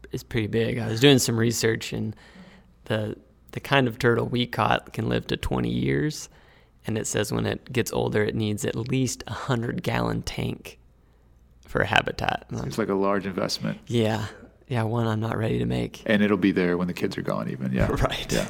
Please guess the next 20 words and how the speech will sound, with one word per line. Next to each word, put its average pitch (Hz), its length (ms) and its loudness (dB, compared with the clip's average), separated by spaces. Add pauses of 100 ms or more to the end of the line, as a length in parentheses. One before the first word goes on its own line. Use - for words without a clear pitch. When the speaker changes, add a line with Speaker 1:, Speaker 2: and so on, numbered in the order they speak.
(120)
Speaker 2:
so. - 320 -6 (880)
Okay, 113 140 4
so 120 120 0
we're 113 40 0
gonna 123 140 -2
talk 117 200 2
today 107 280 0
about 98 340 0
kind 139 120 0
of 135 80 0
a - 40 -2
technical 113 360 0
term, 90 380 -2
Kyle, 87 480 -4 (240)
the 90 380 -2 (580)
critical 127 480 0
flow 98 340 -2
factor, - 680 -8
C 98 400 0
F, - 420 -8